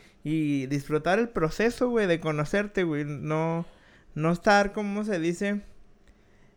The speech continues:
Ah, apresurando todo, viviendo tan aprisa, güey, se te olvidan esos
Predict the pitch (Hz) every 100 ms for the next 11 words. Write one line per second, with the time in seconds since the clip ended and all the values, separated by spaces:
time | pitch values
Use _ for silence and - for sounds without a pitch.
0 | _ - - 143 143 139 135 135 135 131
1 | 131 139 - - - _ _ - 147 160
2 | 156 170 196 226 240 220 220 208 175 165
3 | 185 196 214 202 180 170 170 175 196 185
4 | 185 180 143 143 139 151 165 165 180